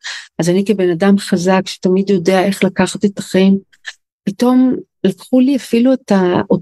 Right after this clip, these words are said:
את אוצר המילים שאיתו אני חושבת, מה אני עושה, לבין מישהו שרגיל יותר לנוע עם החיים ולזרום איתם, ואז שם הוא, התגובה שלו היא אחרת. אז גם אם המילים אותו דבר,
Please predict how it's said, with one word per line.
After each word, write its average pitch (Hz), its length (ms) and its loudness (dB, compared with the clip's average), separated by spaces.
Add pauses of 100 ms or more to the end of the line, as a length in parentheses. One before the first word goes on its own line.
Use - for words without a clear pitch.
(200)
את 170 80 -2
אוצר 214 340 -2
המילים 226 440 2
שאיתו 196 380 0
אני 202 160 2
חושבת, 156 760 -2 (600)
מה 170 220 0
אני 165 200 4
עושה, 156 380 -2 (760)
לבין 220 380 0
מישהו 254 260 0
שרגיל 240 640 0
יותר 185 340 0 (100)
לנוע 170 360 2
עם 170 180 4
החיים 170 460 0
ולזרום 165 680 2
איתם, 165 380 -4 (100)
ואז 170 520 0 (460)
שם 208 320 0
הוא, 170 540 0 (200)
התגובה 180 560 -2
שלו 190 380 2
היא 170 300 -4
אחרת. 185 460 -2
אז 165 120 -4
גם 202 140 0
אם 247 160 0
המילים 196 460 0
אותו 269 260 0
דבר, 277 380 0